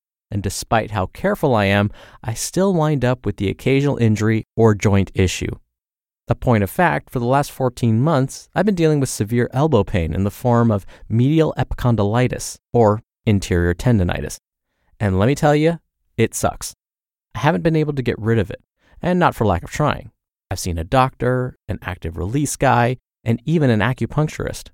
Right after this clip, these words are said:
After getting poked and prodded and having needles, some of which were hooked up to a battery, jammed in my joints, I'd pretty much resigned myself to the fact that this wasn't going away anytime soon. For about five months, I trained around it,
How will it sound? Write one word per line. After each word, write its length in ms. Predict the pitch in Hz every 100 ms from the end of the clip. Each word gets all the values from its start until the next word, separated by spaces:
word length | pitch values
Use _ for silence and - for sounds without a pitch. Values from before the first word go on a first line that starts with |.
| _ _ _ _
After 180 | - 120
getting 220 | 113 104
poked 360 | - 170 175 -
and 160 | 123 -
prodded 400 | 113 110 120 123
and 140 | 104
having 340 | 101 110 107
needles, 400 | 92 120 117 120
some 300 | 117 - 110
of 160 | 110 107
which 240 | 113 -
were 80 | 113
hooked 300 | 107 120 -
up 120 | 113 -
to 140 | 131
a 40 |
battery, 400 | 120 90 92 101 - _ _
jammed 360 | - 98 117 147
in 80 | 147
my 100 | 147
joints, 460 | 139 113 98 - _ _ _
I'd 120 | 143 -
pretty 200 | 262 233
much 240 | 190 -
resigned 360 | 117 117 123 120
myself 360 | 107 104 98
to 80 | 101
the 60 | -
fact 340 | - 123 -
that 180 | 101 - - -
this 180 | 160 -
wasn't 320 | 175 208 185
going 240 | 131 135
away 240 | 117 113 98
anytime 380 | 95 92 90 -
soon. 340 | - 92 - _ _ _ _ _ _
For 100 | -
about 240 | 113 113 -
five 320 | - 190 180
months, 400 | 147 95 95 - -
I 60 | 117
trained 280 | - 90 87
around 320 | 113 120 107
it, 140 | -